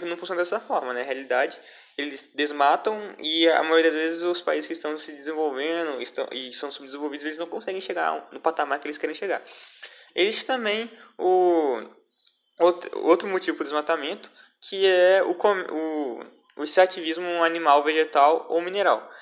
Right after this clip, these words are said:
que eles precisam dessa matéria-prima, então eles vão e desmatam, porque tanto o animal,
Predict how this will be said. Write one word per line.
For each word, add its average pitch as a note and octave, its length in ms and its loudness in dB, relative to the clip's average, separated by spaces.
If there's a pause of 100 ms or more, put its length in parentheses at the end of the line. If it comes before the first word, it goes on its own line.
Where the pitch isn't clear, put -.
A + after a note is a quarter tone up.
(200)
que D3+ 340 -2
eles D#3 200 0
precisam F#3+ 720 0
dessa G#3 180 -2
matéria-prima, F#3+ 880 -2 (240)
então D3+ 480 -2
eles E3+ 220 -4
vão D3 300 0
e - 20 -4
desmatam, F3+ 720 2
porque F3 340 -4
tanto G3 300 -2
o F#3 80 0
animal, D3 580 2